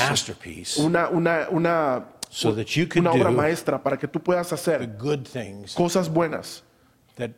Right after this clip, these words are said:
Speaker 1: only you can do.
Speaker 2: que solo tú puedes hacer.
Speaker 1: Nobody else can fulfill your destiny.
Speaker 2: Nadie más puede, eh, esto,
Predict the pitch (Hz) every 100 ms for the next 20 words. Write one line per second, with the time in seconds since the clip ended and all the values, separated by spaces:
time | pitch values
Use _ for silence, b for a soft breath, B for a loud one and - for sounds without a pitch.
0 | _ - - 175 214 208 180 202 196 196
1 | 175 214 147 - 147 - 190 180 254 277
2 | 240 185 165 127 - 117 - _ _ _
3 | _ 139 185 190 180 170 - - 139 -
4 | 135 - 147 135 127 123 117 - - 170
5 | 165 180 214 208 202 202 190 185 185 185
6 | 151 165 151 147 160 - - 151 147 143